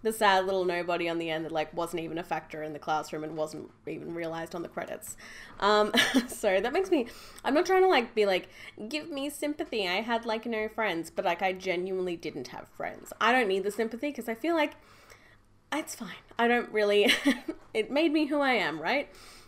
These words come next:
Um, and I think I've got, like, funny kind of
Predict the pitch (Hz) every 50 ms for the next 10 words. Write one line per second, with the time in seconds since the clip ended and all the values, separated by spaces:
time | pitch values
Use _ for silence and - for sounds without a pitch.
0 | - - - _ _ _ _ _ _ _ - - _ - 214 214 220 214 - -
1 | 214 214 214 220 233 214 233 208 214 208 175 185 196 - - - - - 214 214
2 | 220 220 220 220 - 240 226 226 226 226 226 226 220 233 -